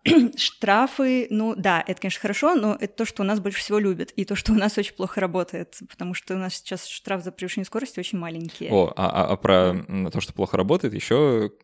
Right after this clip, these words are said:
Speaker 2: ко всему прочему, там предложено увеличить количество видеокамер, которые на дорогах стоят, э, там, потому что считается у нас, видимо, в правительстве, что чем больше видеокамер, тем
Speaker 1: Ты знаешь, сколько у нас сейчас в городе, например, в Петербурге
Speaker 2: Не, без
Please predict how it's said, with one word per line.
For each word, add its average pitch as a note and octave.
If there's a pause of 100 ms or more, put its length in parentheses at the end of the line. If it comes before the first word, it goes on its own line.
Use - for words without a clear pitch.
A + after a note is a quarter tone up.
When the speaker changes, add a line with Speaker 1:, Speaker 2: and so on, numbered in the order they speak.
Speaker 2:
ко G#2
всему F#2+
прочему, C3+
там G2+
предложено G#2+ (300)
увеличить A2
количество G#2
видеокамер, G#2
которые B2+
на G#2+
дорогах G2+
стоят, G2+
э, F#2
там, -
потому -
что -
считается F#2
у F#2
нас, F2+
видимо, F2+
в -
правительстве, -
что F#2+ (180)
чем -
больше F#2+
видеокамер, F#2
тем F2
Speaker 1:
Ты -
знаешь, A#3+
сколько E4
у -
нас G#3
сейчас F3+
в F3+
городе, F3+
например, E3+
в -
Петербурге F3
Speaker 2:
Не, G2
без F2+